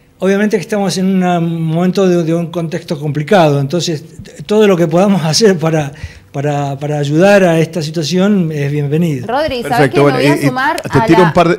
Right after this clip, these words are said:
Speaker 3: sí,
Speaker 2: a
Speaker 3: sí,
Speaker 2: tu
Speaker 3: Marianela.
Speaker 2: última pregunta que le preguntaste justamente a Gustavo acerca de algunas recomendaciones para los ciudadanos.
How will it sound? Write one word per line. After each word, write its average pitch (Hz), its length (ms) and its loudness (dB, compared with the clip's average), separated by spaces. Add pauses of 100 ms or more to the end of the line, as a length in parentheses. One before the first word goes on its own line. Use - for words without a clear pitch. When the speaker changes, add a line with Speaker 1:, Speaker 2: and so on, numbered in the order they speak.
Speaker 3:
sí, 175 300 2
Speaker 2:
a 208 80 -4
Speaker 3:
sí, - 20 0
Speaker 2:
tu 214 60 0
Speaker 3:
Marianela. 254 180 2
Speaker 2:
última 247 640 -2
pregunta 233 640 -4
que 208 100 -6
le 196 100 -4
preguntaste 190 560 -8
justamente 214 680 -8
a 202 120 -4
Gustavo 214 720 -2
acerca 196 420 -4
de 196 80 0
algunas 202 280 -6
recomendaciones 190 640 -8
para 202 180 -4
los 190 140 -8
ciudadanos. 185 520 -6